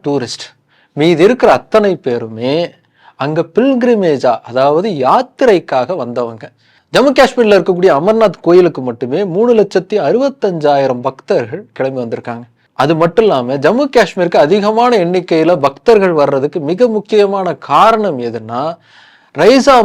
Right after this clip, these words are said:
மாவட்டத்துல இருக்கக்கூடிய மாதா வைஷ்ணோ தேவிங்கிற கோயில் தான். இந்த கோயிலுக்கு கிட்டத்தட்ட பன்னெண்டு கிலோமீட்டருக்கு ட்ரெக்கிங் மூலமா தான் பக்தர்கள் போய் தரிசனம் செய்ய முடியும். ஆனா,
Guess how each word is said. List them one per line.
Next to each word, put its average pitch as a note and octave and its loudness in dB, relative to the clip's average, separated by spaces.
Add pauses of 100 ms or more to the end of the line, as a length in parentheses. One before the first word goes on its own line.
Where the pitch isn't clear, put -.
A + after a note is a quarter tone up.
மாவட்டத்துல D#3 2
இருக்கக்கூடிய C3+ -2 (120)
மாதா E3 2 (160)
வைஷ்ணோ F3+ -2 (160)
தேவிங்கிற C3 -2 (180)
கோயில் A#2+ -4
தான். - -18 (680)
இந்த D#3+ 0 (140)
கோயிலுக்கு A3+ 2 (220)
கிட்டத்தட்ட G3 -2 (160)
பன்னெண்டு B3 0 (140)
கிலோமீட்டருக்கு F3+ -2 (240)
ட்ரெக்கிங் G#3+ -2
மூலமா C3 -4 (120)
தான் F3 -6
பக்தர்கள் C#3+ -4 (160)
போய் D3+ 2 (120)
தரிசனம் C3+ -6
செய்ய B2 -4
முடியும். A#2+ -12 (240)
ஆனா, D#3+ 2